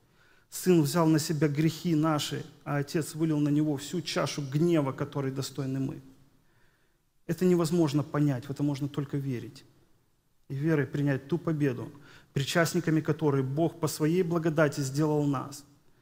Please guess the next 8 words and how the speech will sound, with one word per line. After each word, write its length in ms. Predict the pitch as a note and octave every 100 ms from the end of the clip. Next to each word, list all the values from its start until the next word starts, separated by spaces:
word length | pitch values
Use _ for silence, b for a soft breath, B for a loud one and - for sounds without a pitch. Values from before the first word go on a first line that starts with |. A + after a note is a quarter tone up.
| _ _ _ _ _ _ -
Победу, 360 | C#3 E3 D#3+
которая 340 | C#3+ C#3+ D#3+ D3
уже 160 | C#3+
сегодня 460 | C#3+ - D#3 D3 C3+
гарантирует 580 | C#3+ C#3 C3+ D#3+ D3+ D3+
нам 120 | C#3+
вечность, 540 | C#3 C3+ - B2 -
вечность 480 | D3 D3 D3 D3 -